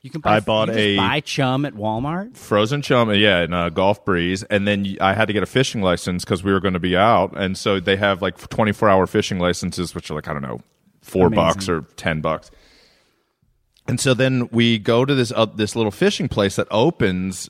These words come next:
Speaker 2: to buy some more tackle or whatever. And there's this picture of a Mako shark. And the guy working behind the counter in this little sleepy bait and tackle shop, it's him with the shark. And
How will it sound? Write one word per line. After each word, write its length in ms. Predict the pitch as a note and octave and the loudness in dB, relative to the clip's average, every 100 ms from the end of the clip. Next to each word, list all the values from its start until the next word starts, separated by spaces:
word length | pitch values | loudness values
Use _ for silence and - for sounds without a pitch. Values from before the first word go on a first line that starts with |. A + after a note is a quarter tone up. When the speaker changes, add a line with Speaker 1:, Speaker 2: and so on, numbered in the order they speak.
| - | -10
Speaker 2:
to 100 | G2+ | -6
buy 280 | F#2 F#2+ F#2 | 2 2 2
some 260 | - F2 | -2 -4
more 240 | E2+ F2+ E2+ | -2 0 0
tackle 440 | F2 E2 - E2+ | 2 0 0 0
or 80 | E2 | 0
whatever. 440 | E2 E2+ E2+ E2 - - - - _ A2+ | 2 0 0 -2 -6 -20 -20 -20 _ 0
And 420 | A2 G#2+ G2+ F2+ | 2 2 0 0
there's 260 | G#2 F#2 | 0 0
this 120 | F2+ - | -6 -6
picture 300 | G2 - F2+ | -8 -2 -2
of 80 | |
a 60 | F2+ | 0
Mako 260 | E2+ E2+ F#2 | -2 -2 -2
shark. 440 | - F3 B2 - - | 0 0 0 -4 -4
And 200 | G2 F2+ | -2 -2
the 60 | E2+ | -2
guy 300 | E2 D#2+ A2+ | 0 0 0
working 420 | A2 F2 - G2 | 2 -2 0 -6
behind 320 | F#2 G2 F#2+ | -2 -2 -2
the 60 | G2+ | -4
counter 560 | - F#2+ D#2 - E2 | -4 -6 -6 -2 0
in 100 | F2 | 0
this 220 | D#2+ - | -2 -6
little 400 | D#2+ E2+ F#2 A2 | -4 -2 0 -2
sleepy 560 | G#2+ - F#2 E2+ - F#2 | -4 -6 -2 -2 -2 -4
bait 220 | F2 E2+ | -2 -4
and 80 | - | -2
tackle 320 | F#2 E2+ D#2 | -4 -2 -4
shop, 440 | - E2+ D#2+ D#2 - | -6 -4 -2 -4 -6
it's 180 | G2 - | -6 0
him 340 | A2+ D2+ E2+ - | 0 0 -4 -2
with 160 | - | -2
the 80 | E2+ | -2
shark. 400 | - A2+ D#2 - - - - _ | 2 2 2 -6 -20 -20 -20 _
And 240 | G2+ G2 | -6 -6